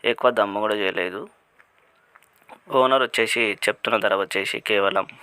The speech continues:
ఒక లక్ష ఇరవై వేలు మాత్రమే. వనపర్తి జిల్లాలో ఉంది, తెలంగాణ రిజిస్ట్రేషన్ వెహికల్ ఇది. ఎవరైతే తెలంగాణ వెహికల్ కావాలనుకుంటున్నారో ఈ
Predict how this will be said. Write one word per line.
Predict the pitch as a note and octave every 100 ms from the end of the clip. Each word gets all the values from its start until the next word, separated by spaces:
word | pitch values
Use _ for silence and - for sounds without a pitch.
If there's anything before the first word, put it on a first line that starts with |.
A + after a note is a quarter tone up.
| - _ - - - - - A#2+
ఒక | - B2
లక్ష | B2 - A#2+ A2
ఇరవై | G#2+ G#2+
వేలు | G2+ G2 G2
మాత్రమే. | G2 G2+ G2+ D3 A#3+ _ _ - _ _ _ _ A#2
వనపర్తి | A#2+ A#2+ C3+ B2+ C3
జిల్లాలో | A#2+ G#2+ G2+ G2+ G2
ఉంది, | G2 A2+ - -
తెలంగాణ | A2 A2 A2 A2+ G#2+ G2
రిజిస్ట్రేషన్ | G2+ - A2 G#2 G#2+ G2
వెహికల్ | F#2+ G#2+ G2
ఇది. | F#2+ G3+ - _ _ -
ఎవరైతే | A2+ A#2 B2 C3 A#2 F2+ -
తెలంగాణ | G#2+ A2 A2+ A2
వెహికల్ | G2+ - G#2
కావాలనుకుంటున్నారో | F#3 C3 G2+ G2 - - G2 G2+ G2+ F#2+ - - - - - - _
ఈ | -